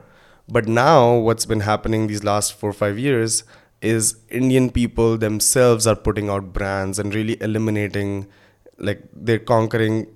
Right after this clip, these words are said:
everything from source to retail, right? And they're selling it as Indian craftsmanship,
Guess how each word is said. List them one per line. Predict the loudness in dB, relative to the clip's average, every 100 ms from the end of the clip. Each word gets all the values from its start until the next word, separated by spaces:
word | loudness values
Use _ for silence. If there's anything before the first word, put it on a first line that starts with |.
| -2
everything | 0 0 -2 -4
from | -2 -2 -2
source | -2 -2 0 0 0
to | -2 -2
retail, | -4 -4 -6 -6 -6 -10 _ _ _ -8
right? | -4
And | -2 0
they're | 0 0
selling | 0 0 4 4 4
it | 2 0
as | -2 -4 -4
Indian | -4 -4 -4
craftsmanship, | -2 0 0 -2 -4 -2